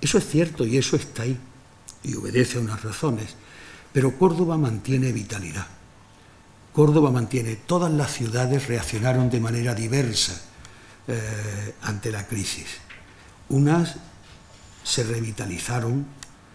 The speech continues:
se reformaron y otras incluso se vinieron bastante abajo. Pero Córdoba está entre las primeras. Córdoba está entre las primeras. Y después,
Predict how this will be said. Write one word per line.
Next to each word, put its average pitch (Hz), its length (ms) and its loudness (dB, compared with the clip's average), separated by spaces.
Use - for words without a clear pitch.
se - 200 -8
reformaron 123 840 0
y 127 180 -2
otras 139 380 2
incluso 123 460 0
se 127 160 0
vinieron 113 420 0
bastante 110 460 -2
abajo. 147 400 -2
Pero 127 220 0
Córdoba 160 380 4
está 123 200 -2
entre 110 220 -2
las 95 180 -6
primeras. 90 600 -10
Córdoba 131 340 4
está - 180 -6
entre 98 220 -8
las - 100 -8
primeras. 82 480 -12
Y 180 80 6
después, 127 500 2